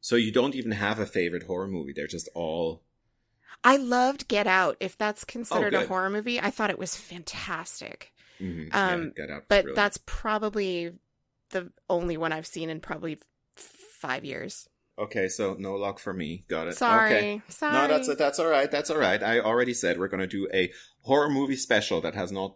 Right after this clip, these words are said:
Speaker 1: I guess, been totally officially announced, but we're gonna do a horror movie special with all horror film aficionados, and I already know two people who will probably not listen to that, but nonetheless
Speaker 2: I will absolutely listen to it.
Speaker 1: You will?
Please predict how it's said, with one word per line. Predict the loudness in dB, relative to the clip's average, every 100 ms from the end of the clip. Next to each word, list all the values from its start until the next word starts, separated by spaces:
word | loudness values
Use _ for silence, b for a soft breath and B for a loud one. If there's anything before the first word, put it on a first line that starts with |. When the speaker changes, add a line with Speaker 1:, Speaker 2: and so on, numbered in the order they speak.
| -4
Speaker 1:
I | -2
guess, | -2 -4
been | -8 -4
totally | -4 -2 -2
officially | -2 -4 -6 -6 -6
announced, | -6 -6
but | -4 -4
we're | 0
gonna | 0 0 0
do | 0
a | 0 0
horror | 0 0
movie | 0 -2 -2
special | -2 0 2 0 -2 -6
with | -10 -2
all | 2 2 2
horror | 2 2 2
film | -2 -4 -4
aficionados, | -4 -4 -2 -2 -2 0 0 -2
and | -2
I |
already | 0 4 2 2
know | -2
two | -2 -2
people | -2 -4 -2
who | -2 -2
will | -2
probably | -2 -4 -2 -2
not | -2 -4
listen | -6 -6
to | -6
that, | -4 -4 2
but | 2 4
nonetheless | 0 0 2 4 4 0 -4
Speaker 2:
I | 2 4
will | 8
absolutely | 6 6 2 0 0 0
listen | 0 0 2 0
to | 0 -4
it. | -6 -2
Speaker 1:
You | 0
will? | 2 0 -2